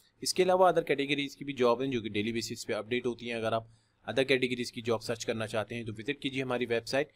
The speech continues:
So फ्रेंड्स, ये लिंक जो हैं आपको वीडियो के डिस्क्रिप्शन में YouTube पे भी और Facebook पे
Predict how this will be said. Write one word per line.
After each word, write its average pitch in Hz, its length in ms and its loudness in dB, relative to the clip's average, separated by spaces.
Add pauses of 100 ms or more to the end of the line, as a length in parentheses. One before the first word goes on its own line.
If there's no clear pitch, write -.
(280)
So 147 120 -4
फ्रेंड्स, 156 340 6
ये 156 80 8
लिंक 135 260 4
जो 131 140 0
हैं 143 160 -2
आपको 123 320 0
वीडियो 113 260 0
के 123 80 -2
डिस्क्रिप्शन 113 540 -6
में 120 120 -4
YouTube 107 380 -4
पे 131 240 4
भी 131 160 -8
और 107 240 -4
Facebook - 400 -10 (180)
पे 110 160 -4